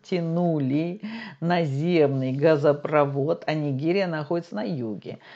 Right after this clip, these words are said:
М, тянули наземную проводную газопроводную трубу до Алжира.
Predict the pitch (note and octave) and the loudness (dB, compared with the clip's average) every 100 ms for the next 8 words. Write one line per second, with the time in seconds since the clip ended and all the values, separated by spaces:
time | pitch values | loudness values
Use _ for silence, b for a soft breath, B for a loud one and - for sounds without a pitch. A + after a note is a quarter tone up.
0 | B - F3+ D#3 G#3 F#3 G3+ G#3 F#3 E3 | B 0 2 6 4 6 4 4 4 4
1 | D#3+ D#3 F#3+ F3+ E3 D#3+ D#3 C#3 D#3 E3+ | 2 2 2 2 0 2 0 0 2 2
2 | D#3+ E3 E3 D3+ D3 C#3+ D3+ D3+ C#3+ D3+ | 4 2 2 0 -2 2 4 2 2 0
3 | C#3+ C#3+ C#3 E3+ F3 D3+ C#3 F3+ F3+ D3 | 2 0 -2 -2 2 2 2 2 0 4
4 | F3 F3 - D#3+ E3 D#3 C#3+ C3+ C3+ G3+ | 4 4 4 6 6 2 -2 -4 0 2
5 | F#3+ C3+ A2 G#2+ | 2 0 -4 -6